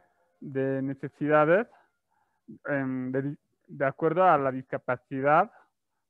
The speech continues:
Son pictogramas de distintos colores, de distintos colores. Lo voy a describir para las personas con discapacidad visual. Este es el logo para personas, eh, con discapacidad visceral,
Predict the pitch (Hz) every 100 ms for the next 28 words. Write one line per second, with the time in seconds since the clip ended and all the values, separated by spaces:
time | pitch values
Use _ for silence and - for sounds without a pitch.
0 | _ 156 156 147 139 _ _ _ _ _
1 | _ _ _ _ _ 165 - 160 139 160
2 | 160 175 208 - _ _ _ _ _ 151
3 | 147 147 - 160 160 - 151 147 160 196
4 | _ 170 151 156 180 175 170 - 151 147
5 | 151 185 - _ _ - - 160 147 165
6 | 170 175 185 196 - 175 147 - 147 143
7 | 175 190 175 151 - 139 - 160 165 -
8 | 147 135 - 139 - 135 - 143 143 -
9 | 185 175 - _ _ _ _ _ _ -
10 | 156 - 196 196 170 143 151 160 165 175
11 | 160 143 139 135 135 139 - - 160 165
12 | 165 _ _ _ _ _ _ _ _ _
13 | - 147 135 131 131 127 127 131 151 143
14 | 156 - - 165 156 143 147 156 151